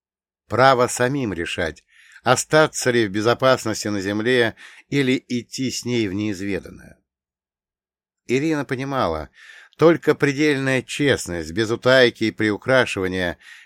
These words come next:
теперь могла удержать команду рядом. В ее положении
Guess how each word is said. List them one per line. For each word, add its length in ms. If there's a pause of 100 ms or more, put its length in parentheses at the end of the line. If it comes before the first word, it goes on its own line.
теперь 340
могла 500
удержать 600
команду 540
рядом. 380 (1040)
В 140
ее 240
положении 800